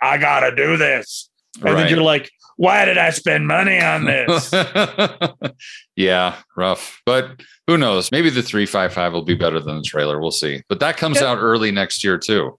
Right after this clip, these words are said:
Speaker 2: That's one of the
Speaker 1: Yeah.
Speaker 2: first ones out the, out the gate next year, actually.
Speaker 1: All the good spy movies don't come out until the end of the year for some
Speaker 2: Mm-hmm.
Speaker 1: reason.
Speaker 2: Or September. September is the next, uh, Mission Impossible movie.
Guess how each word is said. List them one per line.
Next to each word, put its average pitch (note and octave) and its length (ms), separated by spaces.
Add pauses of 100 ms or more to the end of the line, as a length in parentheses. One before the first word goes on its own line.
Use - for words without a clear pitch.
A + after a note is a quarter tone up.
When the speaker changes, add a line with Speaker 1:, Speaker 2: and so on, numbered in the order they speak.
(100)
Speaker 2:
That's - 140
one D3 140
of A2+ 80
the F#2 60
Speaker 1:
Yeah. - 40 (120)
Speaker 2:
first C3+ 180
ones F#2 240
out G2 180
the, E2+ 200
out E2 180
the E2+ 80
gate F2+ 320
next C#2+ 260
year, D2 160
actually. C2 480 (360)
Speaker 1:
All E3 160
the G3+ 100
good A3+ 240
spy E3+ 320
movies D#3 400
don't E3+ 200
come E3+ 160
out F3 140
until F#3+ 240
the G3+ 160
end B3+ 160
of G#3 100
the C#3+ 120
year G2+ 340 (320)
for G2+ 140
some G#2+ 300
Speaker 2:
Mm-hmm. A#2+ 60
Speaker 1:
reason. A2+ 280 (120)
Speaker 2:
Or E2 180
September. G2 680 (140)
September A2+ 580
is F#2+ 160
the F#2+ 80
next, F#2 340
uh, F2 340 (200)
Mission G2 240
Impossible D#2+ 680 (480)
movie. D2+ 400